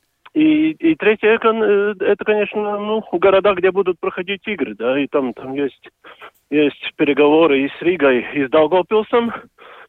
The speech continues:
и с Лиепаей, да, но тоже есть такие хорошие, хорошие намёки, что всё, всё выйдет в порядке, но, но когда будет, когда будут окончательные подписи,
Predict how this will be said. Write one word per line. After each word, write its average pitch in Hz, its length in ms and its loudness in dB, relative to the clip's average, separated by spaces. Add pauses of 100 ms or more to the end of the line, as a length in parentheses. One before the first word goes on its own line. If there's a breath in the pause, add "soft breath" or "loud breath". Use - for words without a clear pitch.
и 143 80 -8
с - 100 -12
Лиепаей, 208 600 2
да, 160 240 0
но 175 140 -2
тоже 160 240 0
есть 165 260 0
такие 143 280 -4
хорошие, 143 640 -2 (460)
хорошие 151 420 0
намёки, 151 400 2
что 143 380 -2
всё, 143 340 -8
всё 175 200 0
выйдет 143 280 -2
в - 80 -18
порядке, 175 420 -2
но, 170 280 2
но 180 280 0 (560 loud breath)
когда 156 300 2
будет, 156 560 2
когда 156 340 2
будут 151 360 -2 (100)
окончательные 147 720 -2
подписи, 190 400 -10